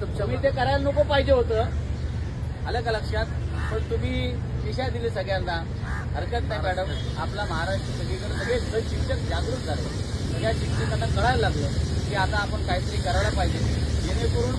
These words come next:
Speaker 2: राज्य शासन जे आहे की नाही, सगळ्यांची दखल घेतलेली आहे, काळजी करायचं कारण नाही. आणि मला आता पूर्ण विश्वास आहे मुख्यमंत्री देवेंद्र फडणवीस, उपमुख्यमंत्री एकनाथ शिंदे साहेब आणि उपमुख्यमंत्री अजित पवार साहेब हे आपल्याला आता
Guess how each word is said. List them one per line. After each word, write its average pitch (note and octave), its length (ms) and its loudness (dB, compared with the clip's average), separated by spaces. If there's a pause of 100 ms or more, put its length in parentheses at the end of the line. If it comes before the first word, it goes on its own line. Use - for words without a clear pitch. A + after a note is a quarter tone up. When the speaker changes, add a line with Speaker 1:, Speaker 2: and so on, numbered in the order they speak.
(360)
Speaker 2:
राज्य - 380 2
शासन A3 380 2
जे A3+ 60 2
आहे F#3+ 220 2
की - 120 2
नाही, - 460 2
सगळ्यांची A3 540 2
दखल A3 320 2
घेतलेली D#3+ 380 2
आहे, - 360 0
काळजी - 240 0
करायचं F#3+ 400 0
कारण F3 220 0
नाही. G3+ 120 0 (400)
आणि - 140 0
मला G3+ 140 0
आता G#3 220 0
पूर्ण A#3+ 320 2
विश्वास F#3 360 2
आहे - 80 0 (560)
मुख्यमंत्री A3 600 0
देवेंद्र - 440 -2
फडणवीस, G#3 460 0
उपमुख्यमंत्री - 840 0
एकनाथ - 320 -2
शिंदे - 220 -2
साहेब G#3+ 200 0
आणि F#3 120 0
उपमुख्यमंत्री - 640 0
अजित - 360 2
पवार G3 260 4
साहेब G#3 240 6 (1000)
हे F3 120 2
आपल्याला F#3 500 2
आता F#3 240 0